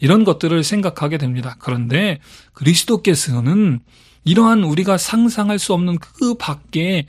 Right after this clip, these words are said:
이 모든 것들을 운영하고 유지하시고 펑션할 수 있도록 하시는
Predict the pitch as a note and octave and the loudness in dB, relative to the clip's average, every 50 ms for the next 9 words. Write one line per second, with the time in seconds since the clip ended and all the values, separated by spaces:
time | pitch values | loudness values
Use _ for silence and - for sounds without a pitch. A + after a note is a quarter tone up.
0 | - - - _ - F3+ A3+ A3+ F3+ D3+ F3 F#3+ G3 A3+ G#3+ G3+ F3+ E3 - G3 | -12 -20 -20 _ 4 6 6 6 6 6 4 4 2 2 2 2 0 -2 0 0
1 | F3+ F#3+ F#3 D#3+ D#3+ D3+ D#3 E3 F3+ G3 F#3+ F#3+ F#3 D#3 D3+ C#3+ D3 F3 D3+ C#3+ | 2 2 2 2 0 -2 0 0 0 0 0 0 -2 -2 -2 -2 -2 -2 -2 0
2 | B2+ C3 C3+ C#3+ C#3+ - E3 D#3+ D3+ B2+ C3 B2 - D3 C3+ C#3 C3 - F#3+ G3+ | 0 -2 -2 -4 -4 -4 -4 -2 -2 -2 -4 -4 -6 -4 -4 -4 -2 -2 0 0
3 | A3 A3 G#3 - G3+ G3+ G3 F#3+ F3+ F3+ E3 D#3+ D#3 D#3 - - D#3+ C#3 C3+ - | 2 2 2 0 0 0 -2 -2 -2 -2 -2 -2 -2 -2 -2 -2 -2 -2 -2 -2
4 | - C#3+ C#3 F3+ G#3+ - - _ _ _ _ _ - - G3 F#3+ - - F#3+ D#3 | -2 0 0 0 0 -2 -6 _ _ _ _ _ -6 -4 -2 -2 0 0 0 0
5 | D3+ F3 G3 G#3 G3+ - | 0 0 -2 -2 -4 -6